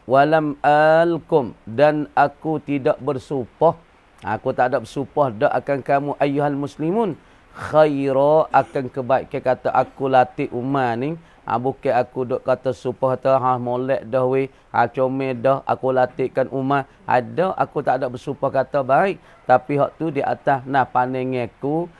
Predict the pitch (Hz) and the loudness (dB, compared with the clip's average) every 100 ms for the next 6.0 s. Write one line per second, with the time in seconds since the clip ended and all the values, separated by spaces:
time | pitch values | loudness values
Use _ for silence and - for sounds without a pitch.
0 | - - 143 143 139 135 135 107 135 131 | -20 0 2 2 -2 -2 -2 0 -2 -2
1 | 131 135 120 - 147 160 170 - - 139 | -4 -4 -4 -4 -2 -2 -4 -10 -2 2
2 | 147 147 139 139 131 135 127 139 127 - | 4 2 -4 -4 -2 -2 -2 -4 -4 -6
3 | 147 135 131 135 127 - 151 143 127 131 | -2 0 0 -2 -6 -6 -4 -2 0 0
4 | 127 - 143 - 151 135 120 120 - 120 | -2 -4 -6 -2 2 2 2 -6 -4 -6
5 | - _ 95 117 127 139 147 151 156 | -6 _ -6 -2 -2 -2 -2 0 2